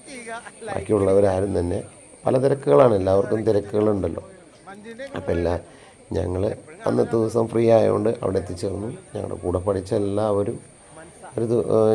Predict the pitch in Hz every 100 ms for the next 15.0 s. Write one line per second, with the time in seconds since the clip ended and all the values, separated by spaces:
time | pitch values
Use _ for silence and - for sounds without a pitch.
0 | 107 110 123 127 127 - 127 107 104 -
1 | 135 131 117 - - 131 123 - 117 113
2 | 113 - - _ _ - - - - 117
3 | 113 110 - - 117 107 120 113 110 -
4 | - 104 101 107 107 101 98 101 104 110
5 | 107 104 107 113 104 101 104 110 104 98
6 | 98 104 101 98 98 98 95 98 95 95
7 | 92 95 90 98 101 101 104 - 101 101
8 | 95 92 95 92 - 107 92 95 95 92
9 | 90 82 104 131 - - - - - -
10 | 98 110 131 147 131 - 131 143 - -
11 | - 117 123 120 - - 127 127 123 117
12 | - 110 113 113 110 104 - 107 101 107
13 | 104 101 - - - - 101 98 98 101
14 | 95 82 85 90 85 92 82 80 80